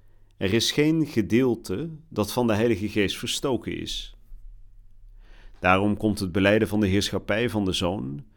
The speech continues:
bij hun die deze belijdenis aannemen, door de Heilige Geest tot stand, omdat de Heilige Geest hun die in geloof naderen, van tevoren tegemoet komt.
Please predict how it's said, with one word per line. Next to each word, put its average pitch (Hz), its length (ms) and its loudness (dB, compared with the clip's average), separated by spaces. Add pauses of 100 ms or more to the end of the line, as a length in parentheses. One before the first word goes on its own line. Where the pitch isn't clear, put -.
(240)
bij 98 160 0
hun 113 260 4
die 107 140 4
deze 98 300 4
belijdenis 92 1040 0
aannemen, 98 760 -4 (480)
door 120 300 2
de 151 60 2
Heilige 117 400 0
Geest 101 260 -2
tot - 180 -10
stand, - 500 -8 (1040)
omdat 90 260 -2
de 101 60 0
Heilige 101 360 2
Geest 131 360 0
hun 139 260 2
die 120 160 4
in 101 100 4
geloof 98 340 2
naderen, 110 600 -2 (380)
van 110 200 0
tevoren 92 480 -2
tegemoet 127 420 -2
komt. - 460 -16